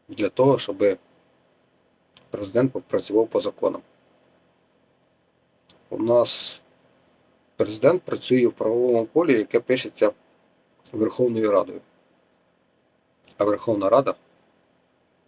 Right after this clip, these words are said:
з усіх фракцій, всі, хто там сидять, безхребетні. Вони нічого не роблять для того, щоб зробити правове поле, коли країна працює в стані війни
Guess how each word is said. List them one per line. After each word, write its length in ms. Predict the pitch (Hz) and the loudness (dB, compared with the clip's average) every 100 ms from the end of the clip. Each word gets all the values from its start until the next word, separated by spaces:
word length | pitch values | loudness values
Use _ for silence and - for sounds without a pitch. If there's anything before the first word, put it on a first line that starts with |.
| _ _ _ _ _ - | _ _ _ _ _ -14
з 100 | 104 | -8
усіх 300 | 117 127 - | -4 -2 -2
фракцій, 540 | - 117 117 - - _ _ _ _ _ _ _ _ _ | 4 4 4 -2 -12 _ _ _ _ _ _ _ _ _
всі, 180 | - - | -10 -6
хто 140 | - | -6
там 160 | 95 92 | -6 -8
сидять, 320 | 104 117 135 _ _ _ _ _ _ _ _ _ _ _ _ _ - | -2 0 0 _ _ _ _ _ _ _ _ _ _ _ _ _ -18
безхребетні. 840 | - 117 120 - 92 85 - - - _ _ _ _ _ _ _ _ _ _ _ | -2 -2 -2 -6 -2 -2 -2 -8 -20 _ _ _ _ _ _ _ _ _ _ _
Вони 220 | 95 98 101 | -10 -6 -2
нічого 400 | 139 - 90 90 | -2 -2 -4 -4
не 100 | 104 | 0
роблять 280 | 143 110 | 0 0
для 120 | 92 90 | -6 -2
того, 220 | 104 104 | 0 0
щоб 280 | 92 90 90 | -2 -6 -8
зробити 400 | 92 117 131 90 | -2 -4 -4 -4
правове 340 | 98 95 95 | 0 0 0
поле, 340 | - 127 110 - _ _ _ _ _ _ _ _ _ _ _ _ _ _ _ | 0 0 0 -4 _ _ _ _ _ _ _ _ _ _ _ _ _ _ _
коли 320 | - 104 101 - _ _ _ _ _ | -2 2 2 -2 _ _ _ _ _
країна 400 | - 92 104 120 | -2 0 2 0
працює 500 | 101 92 - 107 98 95 _ _ _ _ _ _ _ | 0 -4 -4 -2 -2 -8 _ _ _ _ _ _ _
в 60 | - | -10
стані 500 | - 107 113 107 98 | 0 2 2 0 -4
війни 460 | 98 95 120 139 | -8 -4 -2 -2